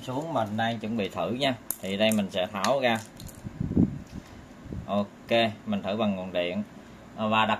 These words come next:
biệt ở, à, cái, à, Kintest này á, mình khoái nhất là cái gì đố bạn? Khoái nhất là mình có một cái này. Bây giờ trước mắt là mình sẽ cắm cái nguồn điện nha. Ở đây,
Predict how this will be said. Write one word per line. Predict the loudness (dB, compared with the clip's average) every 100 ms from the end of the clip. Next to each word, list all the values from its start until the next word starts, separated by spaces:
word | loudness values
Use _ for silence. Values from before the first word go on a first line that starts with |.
| 0
biệt | 0 0 0
ở, | 0 2 2 4 6
à, | 8 6 4
cái, | 4 4 4
à, | 2 2 0 -2
Kintest | 0 6 6 6
này | 2 4
á, | 4 4
mình | 2 0 2
khoái | 4 4
nhất | 2 4
là | 4
cái | 4
gì | 2
đố | 6 6 6
bạn? | 4 0 -6 -4 -4 -4 -14 -18 -18 -18 -18 -16 -18 -18 -18 -2
Khoái | 0 0
nhất | 0
là | 2
mình | 2 2 0
có | 4 4 4
một | 0
cái | 2 2
này. | 2 0 -2 -12 -12 -12 -12 -8
Bây | 0 0
giờ | 2
trước | 0
mắt | 0 0
là | 2
mình | 0 2
sẽ | 2 2 2
cắm | 0 0
cái | 0
nguồn | 2 2
điện | 0 0 2
nha. | 2 0 -8 -10 -10 -8 -6 -2 6
Ở | 10
đây, | 10 10